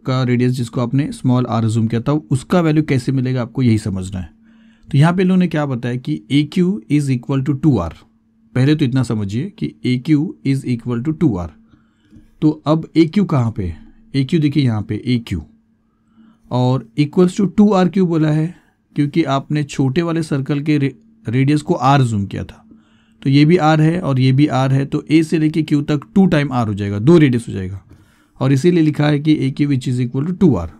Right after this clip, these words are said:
तो ये चीज़ आपको यहाँ से समझ लेना है। उसके बाद आगे, आगे क्या लिखा है, which is equal to, या देखिए ऐसा समझिए कि ए क्यू का मतलब है टू आर, और ए क्यू का एक मतलब और है, क्या,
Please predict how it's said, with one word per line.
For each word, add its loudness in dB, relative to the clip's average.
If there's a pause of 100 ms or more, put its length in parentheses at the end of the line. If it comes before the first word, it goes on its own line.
(140)
तो -4
ये 2
चीज़ -4
आपको -4
यहाँ -2
से -4
समझ -4
लेना -6
है। -8 (840)
उसके 2
बाद 4
आगे, 0
आगे 0
क्या -2
लिखा -2
है, 0
which -2
is 2
equal 0
to, 0 (240)
या -2 (160)
देखिए 0
ऐसा -2
समझिए -2
कि -8
ए 4
क्यू 2
का 2
मतलब 0
है 4
टू 4
आर, -2 (500)
और 0
ए 8
क्यू 2
का 2
एक 2
मतलब -2
और 2
है, -2
क्या, -4